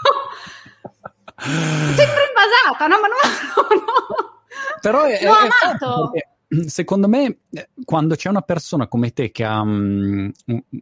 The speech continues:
Speaker 2: una grande competenza sul campo, ma che appunto di mestiere non, non fa il docente universitario, non so, insomma, eh, e quindi magari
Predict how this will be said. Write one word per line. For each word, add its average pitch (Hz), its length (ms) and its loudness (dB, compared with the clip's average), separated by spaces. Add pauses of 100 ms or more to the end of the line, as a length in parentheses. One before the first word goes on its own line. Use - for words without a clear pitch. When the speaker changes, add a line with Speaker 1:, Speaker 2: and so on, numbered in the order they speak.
Speaker 2:
una 120 200 0
grande 139 320 -2
competenza 131 1160 0
sul - 560 -4
campo, 104 800 -2
ma 117 240 -2
che 110 560 -2
appunto 113 340 -4
di 107 100 -4
mestiere 117 840 -2
non, 104 220 -2
non 101 140 -4
fa 123 400 -4
il 107 260 -10
docente 107 1500 -2
universitario, 107 1300 -4
non 104 120 -2
so, - 220 -2
insomma, 107 340 -8
eh, 110 520 -8 (380)
e - 160 -12
quindi 165 400 2 (360)
magari 127 920 2